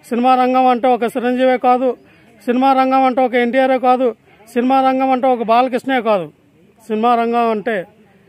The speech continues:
లక్షలాది కష్టపడే ఒక శ్రమ అందులో దాగుంది. ఈరోజు మన తెలుగు ఇండస్ట్రీలో, మన రాష్ట్రంలో ఏకైక పెద్ద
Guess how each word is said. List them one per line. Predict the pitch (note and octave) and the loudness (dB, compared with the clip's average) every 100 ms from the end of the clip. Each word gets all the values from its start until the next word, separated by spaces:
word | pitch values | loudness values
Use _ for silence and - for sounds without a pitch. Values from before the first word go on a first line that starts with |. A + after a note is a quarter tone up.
| _ - E3 | _ -18 -12
లక్షలాది | F3+ - A3 A3+ B3+ A3+ - _ _ _ _ _ _ - | -12 -8 0 2 2 -2 -8 _ _ _ _ _ _ -14
కష్టపడే | - - C4 C4 A#3 F#3 _ | -14 -6 -2 0 -2 -6 _
ఒక | G3+ A3 F3+ - _ _ _ _ _ _ _ _ _ - | -8 -4 -4 -6 _ _ _ _ _ _ _ _ _ -14
శ్రమ | G3 G3+ C4 F#3+ - - _ _ _ _ _ _ _ - | -4 0 0 -2 -10 -20 _ _ _ _ _ _ _ -12
అందులో | G#3 A3+ | -4 -2
దాగుంది. | F#3+ G3 A3 A#3+ A#3+ A#3 - _ - - | 0 -2 -2 -2 -2 -4 -8 _ -20 -12
ఈరోజు | G3 A3+ A#3+ B3 | -4 -2 0 -2
మన | A3 A3+ G#3+ F#3 - _ - | -4 -4 -4 -6 -12 _ -12
తెలుగు | G#3+ A3+ | -8 -4
ఇండస్ట్రీలో, | B3 A#3+ A3 B3+ A#3 F#3 - _ _ _ _ G#3 | -4 -4 -8 -6 -4 -4 -8 _ _ _ _ -8
మన | F#3+ | -4
రాష్ట్రంలో | F#3+ G#3+ - B3 A3+ G3 A3 - - _ _ - | -2 -2 -2 -4 -2 -4 -6 -18 -20 _ _ -6
ఏకైక | G#3 C4+ B3+ B3 | -4 0 -2 0
పెద్ద | A3+ G#3+ F#3 F3+ B3+ G3+ | -4 -6 -8 0 0 0